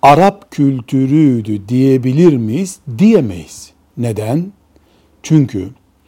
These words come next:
sahih hadisi şeriflerde Resulullah sallallahu aleyhi ve sellem "Sakal bırakın, müşriklere benzemeyin."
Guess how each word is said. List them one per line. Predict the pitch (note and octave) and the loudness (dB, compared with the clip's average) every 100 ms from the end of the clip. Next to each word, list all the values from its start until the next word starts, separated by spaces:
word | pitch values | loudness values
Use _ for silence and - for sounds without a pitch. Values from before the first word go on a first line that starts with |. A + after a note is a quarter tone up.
| _ _ | _ _
sahih | _ - C3 A2 G3 F#3 - _ _ _ | _ -4 -2 0 0 0 -4 _ _ _
hadisi | B2 B2+ C#3 C3+ - C#3 | -8 -4 -4 -6 -6 -10
şeriflerde | - A2+ A2 - G#2+ F2 E2 G2 D3 _ _ _ _ _ | -6 -6 -6 -10 -16 -14 -12 -10 -10 _ _ _ _ _
Resulullah | D3+ D3+ F3 F3 E3 F3 D#3 | -6 -2 -2 0 2 0 -2
sallallahu | - C#3+ C3+ C3 C3 D3+ D3 C#3 | -4 -4 0 -2 2 2 2 -2
aleyhi | B2 A2+ A2 | -4 -6 -6
ve | G2+ | -8
sellem | - F#2+ F2+ A2+ D#3+ E3+ _ _ _ _ _ _ _ | -10 -12 -6 -2 -2 -4 _ _ _ _ _ _ _
"Sakal | - - D3 - F#3+ G3 D#3 A2 | -14 -4 -4 2 2 2 0 -4
bırakın, | A#2+ F3 F3+ C3 F#2+ D#2+ - _ _ _ _ - | 0 0 2 -2 -2 -10 -20 _ _ _ _ -4
müşriklere | C#3 - - D3 - D3 D3 D3+ B2+ | -4 -4 -8 -10 -4 0 2 2 2
benzemeyin." | D3 C#3+ B2 D3+ E3 D#3+ C#3 G#2+ F2 | 0 0 2 4 6 4 2 -2 -10